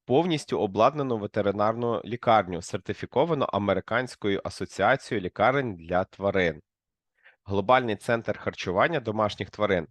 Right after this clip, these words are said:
дозволяє постійно вип-, е, впроваджувати інновації та проводити галузеві дослідження в сфері харчування домашніх тварин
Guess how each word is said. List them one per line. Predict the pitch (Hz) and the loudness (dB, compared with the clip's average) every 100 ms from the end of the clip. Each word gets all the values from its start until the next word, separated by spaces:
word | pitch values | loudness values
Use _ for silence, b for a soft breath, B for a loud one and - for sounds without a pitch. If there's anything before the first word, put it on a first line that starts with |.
| _ | _
дозволяє | 95 95 107 110 98 | -10 -6 2 4 4
постійно | 98 - - _ - 120 147 123 | -2 -10 -12 _ -8 -4 -2 0
вип-, | 104 - - | -2 -4 -2
е, | 98 98 | 0 0
впроваджувати | 92 - 98 92 123 135 127 113 104 | -4 -6 0 4 2 2 -2 -4 -6
інновації | 98 95 92 110 - - 120 - - | -6 -2 0 0 -2 -4 -6 -4 2
та | 131 165 B B _ | 2 2 B B _
проводити | 110 98 117 143 143 131 | -4 0 0 0 -2 -2
галузеві | 104 95 92 110 120 | -2 -2 -2 0 0
дослідження | 95 90 - 120 143 139 131 | -4 -10 -8 -6 -2 -2 -4
в | |
сфері | - - - 120 135 | -6 -6 2 2 2
харчування | - 92 - 87 101 131 | -4 -8 -8 0 0 0
домашніх | 110 92 92 104 - - | -2 -2 -2 -2 -6 -10
тварин | 82 85 120 | -4 0 0